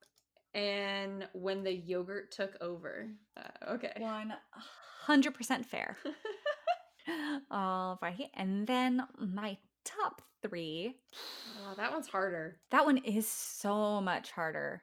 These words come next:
Speaker 2: My top three from my third best is gonna be Three Robots. My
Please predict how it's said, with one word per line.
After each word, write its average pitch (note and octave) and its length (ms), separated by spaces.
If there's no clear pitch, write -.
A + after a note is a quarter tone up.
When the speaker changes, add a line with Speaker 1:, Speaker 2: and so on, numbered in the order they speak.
Speaker 2:
My A3 140
top A3 300
three G3 520
from F3 580
my F#3 220
third G#3+ 420
best F3 520
is F3 100
gonna F3+ 180
be E3+ 380
Three F#3 260
Robots. C#3+ 680
My F3 720